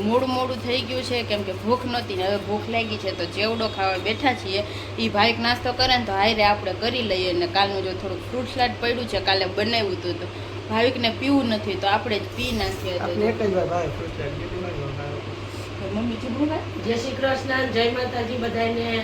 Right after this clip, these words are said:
Speaker 3: કેમ છો બધા? મજામાં ને? અમે પણ મજામાં છીએ. હાલો જો, આપણે નાસ્તો મેં ક્યારનો કરી દીધો હતો.
Speaker 1: મમ્મીએ તો રોટલી બનાવી
Speaker 3: આ લોકો
Speaker 1: ખાઈ
Speaker 3: ચીબડા ખાઈ મને મન થઈ ગયું, તો જો ચીબડાનો કટકો લઈને બેઠી છું.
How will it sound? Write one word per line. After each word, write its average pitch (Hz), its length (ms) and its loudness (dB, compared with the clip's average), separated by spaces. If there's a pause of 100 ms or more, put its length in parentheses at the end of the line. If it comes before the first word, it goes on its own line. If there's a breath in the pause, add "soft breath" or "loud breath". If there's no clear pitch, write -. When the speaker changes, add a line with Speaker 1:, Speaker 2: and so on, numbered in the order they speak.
(460)
Speaker 3:
કેમ 240 220 0
છો 226 260 0
બધા? 180 340 -2
મજામાં 220 420 0
ને? 165 120 -2 (480)
અમે 233 140 0
પણ 214 280 -2
મજામાં 202 460 -2
છીએ. 180 180 0 (1300)
હાલો 226 220 2
જો, 226 100 2
આપણે 233 300 0
નાસ્તો 247 400 -2
મેં 226 180 0
ક્યારનો 247 260 0
કરી - 240 -2
દીધો 190 180 -2
હતો. 190 180 -4 (400)
Speaker 1:
મમ્મીએ 233 240 0
તો 214 120 -2
રોટલી 254 280 0
બનાવી 190 280 2
Speaker 3:
આ 208 120 4
લોકો 233 140 4
Speaker 1:
ખાઈ 226 160 4
Speaker 3:
ચીબડા 240 260 2
ખાઈ 240 240 2
મને 240 240 4
મન 240 200 2
થઈ 226 180 0
ગયું, 208 180 -2
તો 202 60 0
જો 220 240 0
ચીબડાનો 214 340 -2
કટકો 226 280 -2
લઈને 196 240 0
બેઠી 208 340 0
છું. - 120 -6